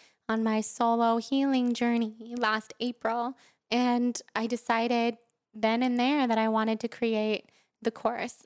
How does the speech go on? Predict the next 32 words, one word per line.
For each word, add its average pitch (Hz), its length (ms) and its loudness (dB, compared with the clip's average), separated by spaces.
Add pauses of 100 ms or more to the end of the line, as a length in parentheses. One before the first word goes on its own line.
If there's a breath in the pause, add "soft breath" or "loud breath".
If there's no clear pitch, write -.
And 220 360 -4
the 233 80 -2
course 240 400 -2
really 254 260 2
channeled 233 540 -2
through 233 220 0
me. 220 400 -4 (280 soft breath)
I 214 60 -4
was 214 120 -2
very 226 300 2
open 220 480 -2 (160)
to 220 460 -2 (1800 soft breath)
my 220 280 -2
angels, 311 640 0
my 226 200 2
guides, 285 680 2
whatever 254 260 2
you 285 160 2
wanna 247 200 2
call 226 320 0
it, 226 220 2
the 240 80 -2
universe 233 800 -2
when 233 140 0
I 226 100 2
was 226 140 0
in 233 140 2
Bali, 233 480 2
and 233 180 0 (140)
everything 247 600 0
came 233 280 0
straight - 360 -4